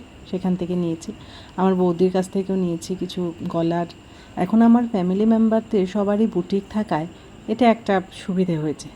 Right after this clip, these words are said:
যখন যা প্রয়োজন সেটাই সব কিছু নিয়ে নিতে পারছি ওদের বুটিক থেকে। আর এটা হচ্ছে গিয়ে শো স্টপার, এটা আমার ভাইয়ের বিয়েতে পরবো বলে নিয়েছি। তো সবগুলোই সুন্দর, কি বলেন?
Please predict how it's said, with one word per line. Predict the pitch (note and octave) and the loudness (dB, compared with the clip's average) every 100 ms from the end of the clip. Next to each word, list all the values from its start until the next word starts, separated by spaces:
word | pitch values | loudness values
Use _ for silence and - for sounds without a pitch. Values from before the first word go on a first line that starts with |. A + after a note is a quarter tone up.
| F3+ | -8
যখন | F3 F3 G#3 | -6 -2 0
যা | G3+ G3 | 0 -2
প্রয়োজন | G3 F#3 F#3 A#3 E4 - - - | 0 0 0 0 -2 -4 -20 -8
সেটাই | F3+ F3+ F3 | -4 0 -2
সব | F3 D#3 | -2 -6
কিছু | E3 - E3+ D#3+ - - | -10 -8 -6 -6 -8 -2
নিয়ে | F#3 F#3 | 2 4
নিতে | E3+ D#3+ | 2 -2
পারছি | D3 - E3+ | -6 -6 -6
ওদের | D#3+ | -4
বুটিক | D#3 D#3 D3+ - | -6 -8 -10 -10
থেকে। | E3 E3+ | -6 -6
আর | |
এটা | F3 F#3 | -4 -4
হচ্ছে | F#3 G#3 | -4 -2
গিয়ে | A3 A3+ | -2 -2
শো | G3 E3+ | -4 -6
স্টপার, | - - D#3 - - - - - | -8 -8 -8 -8 -12 -16 -20 -10
এটা | F#3+ G3 G3+ | -4 0 2
আমার | G3+ | 2
ভাইয়ের | F3 F3+ F3+ F3+ | 0 2 2 2
বিয়েতে | F#3 F#3 F3+ | 0 -2 -4
পরবো | F3 D#3+ E3 | -4 -4 -4
বলে | F3+ A3+ | -2 2
নিয়েছি। | A#3+ D3 - - - - - - - - - - - - | 2 2 -4 -14 -18 -20 -20 -20 -20 -20 -20 -20 -12 -8
তো | |
সবগুলোই | A3+ A#3 A#3+ A#3 D4+ F4 | -2 2 2 2 2 2
সুন্দর, | E4+ G3+ D#3+ C#3+ - - | 2 2 2 0 -6 -2
কি | A3+ | 2
বলেন? | F#3+ B2+ | 2 0